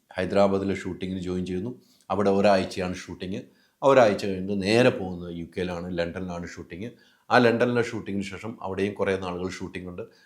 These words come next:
അവിടെ നിന്ന് നേരെ വരുന്നത് കൊച്ചിയിലാണ്. പിന്നെ ആ സിനിമയുടെ ഷൂട്ടിങ് വലിയ ബജറ്റിൽ ഒരുങ്ങുന്ന സിനിമയാണ്. ആൻഡോ ജോസഫാണ് ഇതിൻ്റെ പ്രൊഡ്യൂസർ. വലിയ ബജറ്റ്, അത് നിരവധി ആർട്ടിസ്റ്റുകൾ അഭിനയിക്കുന്നു. ചാക്കോച്ചനും ഫഹദും ഉൾപ്പെടെ നിരവധി,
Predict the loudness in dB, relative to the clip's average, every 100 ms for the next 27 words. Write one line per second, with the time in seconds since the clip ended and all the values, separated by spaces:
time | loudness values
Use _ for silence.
0 | _ -4 -2 0 0 2 2 0 -4 -8
1 | -8 -4 0 0 -2 -6 -10 -10 -10 -12
2 | -8 -8 -8 -14 -16 -10 -4 0 2 4
3 | 4 0 -4 -6 -6 -6 -8 -8 -8 -8
4 | -8 -6 -4 -4 -6 -8 -8 -8 -10 -12
5 | -12 -12 -10 -12 -16 _ _ _ _ _
6 | -2 2 4 4 2 0 -4 -8 -10 _
7 | _ _ _ -6 0 6 8 8 10 8
8 | 8 -2 0 0 0 -4 -6 -6 -4 -4
9 | -4 -6 -6 -4 -2 -2 -4 -6 -6 -6
10 | -6 -4 -2 -2 -2